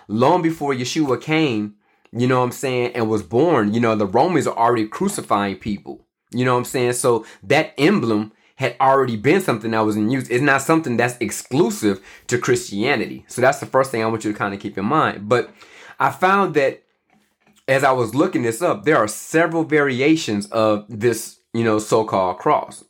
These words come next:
You know what I'm saying? The most common is called the Tau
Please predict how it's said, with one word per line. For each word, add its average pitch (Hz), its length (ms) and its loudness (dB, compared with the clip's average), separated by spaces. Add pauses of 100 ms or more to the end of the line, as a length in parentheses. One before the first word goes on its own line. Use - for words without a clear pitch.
(120)
You 117 140 -2
know 113 120 2
what 107 60 2
I'm 107 60 -2
saying? 107 380 -2
The 110 80 0
most 127 280 0
common 160 560 0 (400)
is 123 160 2
called 123 340 2
the 101 100 -8
Tau 107 600 0